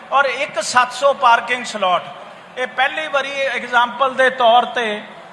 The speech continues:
ਲੁਧਿਆਣੇ 'ਚ ਬਣ ਰਹੇ ਹੈਗੇ। ਸਾਈਕਲ ਟਰੈਕ ਤੇਈ ਕਿਲੋਮੀਟਰ ਦਾ ਹੈ, ਇਹ ਅਕਤੂਬਰ ਪੰਦਰਾਂ ਤੱਕ ਚਾਲੂ ਹੋ ਜਾਏਗਾ। ਉਸ ਤੋਂ ਇਲਾਵਾ ਇੰਡਸਟਰੀ ਭਰਾਵਾਂ ਦਾ ਓ ਟੀ ਐਸ ਸੀ,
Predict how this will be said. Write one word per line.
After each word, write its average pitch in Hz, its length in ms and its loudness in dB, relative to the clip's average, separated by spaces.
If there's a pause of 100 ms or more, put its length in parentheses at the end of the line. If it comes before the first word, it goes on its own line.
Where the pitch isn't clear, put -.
ਲੁਧਿਆਣੇ 233 500 2
'ਚ 247 100 -4
ਬਣ 214 280 0
ਰਹੇ 202 200 -2
ਹੈਗੇ। 175 280 -8
ਸਾਈਕਲ 240 520 0
ਟਰੈਕ 262 360 -2
ਤੇਈ 247 300 -4
ਕਿਲੋਮੀਟਰ 254 680 -4
ਦਾ 254 120 0
ਹੈ, 269 280 0 (240)
ਇਹ 262 140 6
ਅਕਤੂਬਰ 262 580 0
ਪੰਦਰਾਂ 262 420 0
ਤੱਕ 262 280 -2
ਚਾਲੂ 240 420 0
ਹੋ 208 120 -2
ਜਾਏਗਾ। 175 360 -2 (3000)
ਉਸ 247 260 2
ਤੋਂ 294 260 4
ਇਲਾਵਾ 269 420 6
ਇੰਡਸਟਰੀ 269 540 -4
ਭਰਾਵਾਂ 247 440 4
ਦਾ 262 120 4
ਓ 247 220 2
ਟੀ 262 260 -6
ਐਸ 269 220 0
ਸੀ, 247 300 -6